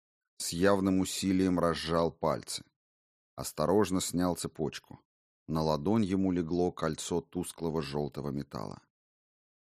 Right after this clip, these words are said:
«Ты не обманываешь», скрипучим шепотом проговорил он, глядя на кольцо так, словно ожидал ответа. Желтый ободок лежал на его руке, недвижный, мертвый.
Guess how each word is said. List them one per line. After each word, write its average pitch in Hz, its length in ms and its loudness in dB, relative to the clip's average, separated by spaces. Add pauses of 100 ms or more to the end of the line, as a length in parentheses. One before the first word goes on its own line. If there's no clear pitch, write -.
(440)
«Ты 55 340 -8
не 60 160 -8
обманываешь», 73 1040 -8 (440)
скрипучим 120 840 0
шепотом 110 600 2
проговорил 92 720 2
он, 101 240 4
глядя 85 400 2
на 80 120 0
кольцо 80 480 -2
так, 87 520 0 (340)
словно 80 540 0
ожидал 78 400 0
ответа. 73 560 -6 (920)
Желтый 117 600 2
ободок 104 580 2
лежал 95 540 2
на 95 180 2
его 92 240 0
руке, 80 680 -4 (180)
недвижный, 71 920 -4 (140)
мертвый. - 680 -4